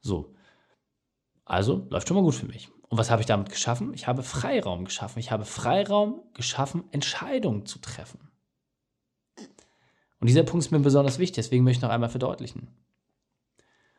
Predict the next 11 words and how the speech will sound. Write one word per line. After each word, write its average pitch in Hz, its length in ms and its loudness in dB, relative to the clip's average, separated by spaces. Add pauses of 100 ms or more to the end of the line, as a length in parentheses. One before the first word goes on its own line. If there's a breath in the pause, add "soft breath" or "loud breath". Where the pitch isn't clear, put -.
(280)
Du - 80 -2
setzt 123 300 4
ein 120 140 2
Kind 175 240 0
in 147 120 -2
die 127 140 0
Welt. - 380 -6 (800)
Du - 80 -20
ziehst - 340 -8
es - 60 -6
auf, 117 380 -4